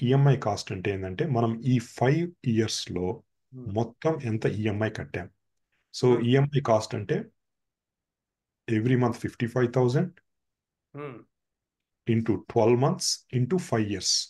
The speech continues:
Speaker 2: Hmm.
Speaker 1: మొత్తం థర్టీ త్రీ లాఖ్స్ వస్తుంది. So, ఈ థర్టీ త్రీ లాఖ్స్ ఈఎంఐ కాస్ట్.
Speaker 2: All right.
Speaker 1: And then మనకి loan ఉంది, right?
Speaker 2: Hmm.
Speaker 1: Loan balance.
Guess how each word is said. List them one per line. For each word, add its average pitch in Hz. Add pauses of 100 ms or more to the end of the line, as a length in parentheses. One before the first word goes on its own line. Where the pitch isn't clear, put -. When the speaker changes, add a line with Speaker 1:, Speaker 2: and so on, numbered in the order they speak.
(920)
Speaker 2:
Hmm. 143
Speaker 1:
మొత్తం 180
థర్టీ 127
త్రీ 131
లాఖ్స్ 101
వస్తుంది. - (340)
So, 143
ఈ 127
థర్టీ 127
త్రీ 143
లాఖ్స్ 131
ఈఎంఐ 104
కాస్ట్. - (400)
Speaker 2:
All 131
right. 135 (640)
Speaker 1:
And 131
then 127 (300)
మనకి 113
loan 113
ఉంది, - (240)
right? 135 (280)
Speaker 2:
Hmm. 147 (100)
Speaker 1:
Loan 143
balance. 98